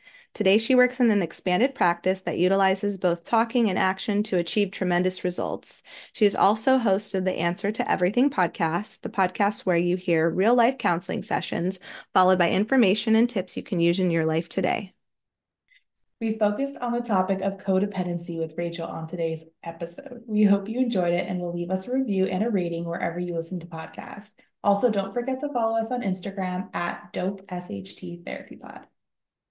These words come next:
Speaker 1: Hi, Rachel. Thank you so much for being on our podcast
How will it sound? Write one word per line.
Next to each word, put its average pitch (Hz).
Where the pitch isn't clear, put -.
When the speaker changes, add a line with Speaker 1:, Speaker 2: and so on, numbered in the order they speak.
Speaker 1:
Hi, 262
Rachel. 247
Thank 247
you 247
so 202
much 208
for 220
being 196
on -
our 196
podcast 190